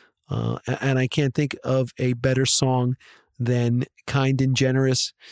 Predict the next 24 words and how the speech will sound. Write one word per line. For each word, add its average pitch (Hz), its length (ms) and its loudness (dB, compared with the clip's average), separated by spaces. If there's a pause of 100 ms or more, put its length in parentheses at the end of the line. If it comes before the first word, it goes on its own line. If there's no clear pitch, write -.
(260)
by 117 360 0 (120)
Natalie 123 400 0
Merchant, 165 600 0 (880)
formerly 123 560 0
of 117 320 0
the 117 220 0
Ten 127 220 0
Thousand 117 360 2
Maniacs. 135 680 0 (460)
It 202 140 0
was 165 200 2
released 196 640 2
in 175 220 2
nineteen 190 420 2
hundred 170 320 2
ninety-eight, 151 840 2 (100)
and 151 180 2 (120)
oh, 180 160 4
do 160 160 4
I 131 80 4
wish 143 320 2
it 156 80 -2
was 135 160 2
out 139 320 2